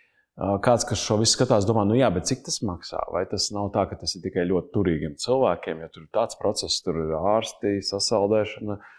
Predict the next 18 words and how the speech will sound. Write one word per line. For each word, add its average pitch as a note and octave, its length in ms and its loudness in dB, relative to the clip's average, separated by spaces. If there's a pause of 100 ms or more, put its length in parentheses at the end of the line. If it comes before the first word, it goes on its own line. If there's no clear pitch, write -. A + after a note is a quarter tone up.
(280)
šūnu G#2 420 0
pavairošana, G#2 960 2
kaut G2+ 240 0
kur A2 160 2
ārzemēs, G#2+ 480 4
ā, - 640 -6 (440)
aptuveni A2 460 2
kategorijās, F2 580 2
ar A2 80 0
ko A#2+ 140 4
ir G#2 140 6
jārēķinās F2+ 480 2
ģimenei, A2 380 0
kas - 200 -18 (120)
izlemj, F2 460 0
ā, D#2 140 -4 (340)
mazuļu E2+ 380 -2
dzimšanas E2 540 -6